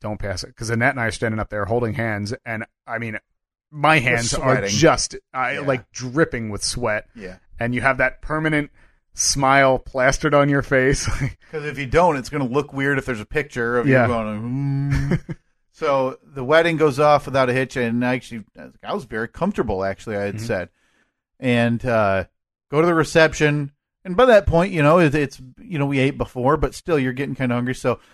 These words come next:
Speaker 2: I had a moment of panic when we get there, and it's the cocktail hour where appetizers are being served.
Speaker 1: Mm-hmm.
Speaker 2: Now, I'm not, like, a picky eater, but I'm
Speaker 1: Yeah.
Speaker 2: also, I'm not fancy at all.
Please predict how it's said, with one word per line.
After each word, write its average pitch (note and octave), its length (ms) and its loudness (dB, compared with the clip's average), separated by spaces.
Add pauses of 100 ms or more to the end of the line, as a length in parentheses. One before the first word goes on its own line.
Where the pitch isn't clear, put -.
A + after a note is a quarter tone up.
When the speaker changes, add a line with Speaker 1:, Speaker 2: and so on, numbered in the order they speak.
(220)
Speaker 2:
I D3+ 60 4
had D#3 100 6
a D3+ 40 4
moment F3 360 4
of - 180 -4
panic F3 520 0
when C#3 120 -2
we C3 100 0
get D3 280 -2
there, G#2+ 240 0
and A2+ 180 -2
it's - 320 -6 (100)
the B2+ 120 -10
cocktail D3+ 460 -2
hour G#2+ 200 0
where B2 80 0
appetizers C3 420 2
are G#2 60 -8
being G2+ 220 -4
served. G2 340 -8 (120)
Speaker 1:
Mm-hmm. G2 280 -4
Speaker 2:
Now, - 80 0
I'm C#4+ 140 2
not, C#4+ 220 2
like, G3+ 140 2
a C3+ 100 0 (120)
picky F3+ 300 -2
eater, F3 460 2
but D3+ 140 2
I'm C#3+ 120 6
Speaker 1:
Yeah. D#3+ 80 6
Speaker 2:
also, E3 280 2
I'm D#3+ 100 2
not - 200 0 (160)
fancy B2+ 540 -4 (400)
at B2 100 -2
all. C3 380 6